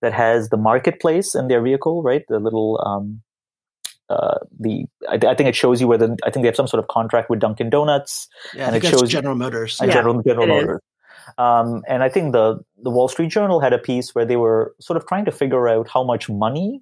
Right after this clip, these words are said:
Speaker 1: they make on a per driver basis of this, you know, ancillary revenue of sorts. And they were talking of something like forty to sixty dollars a year per driver.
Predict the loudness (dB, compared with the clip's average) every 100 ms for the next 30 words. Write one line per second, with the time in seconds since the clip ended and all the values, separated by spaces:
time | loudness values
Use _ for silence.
0 | _ -4 -4 -2 -4 -6 -4 -2 -2 -6
1 | _ 0 2 4 2 0 -4 0 2 2
2 | 0 0 -4 -4 -6 -8 -10 -16 -16 -16
3 | -18 _ _ _ _ _ -6 -2 0 0
4 | 0 2 2 2 2 0 -4 -4 -6 -8
5 | -8 -4 0 0 2 0 0 -2 -2 -2
6 | -4 0 -2 -4 -12 -4 -2 -2 -4 -6
7 | -8 -6 -2 0 2 2 0 0 0 0
8 | 0 -2 -8 _ _ _ _ _ _ _
9 | _ 0 2 4 4 2 0 -6 -8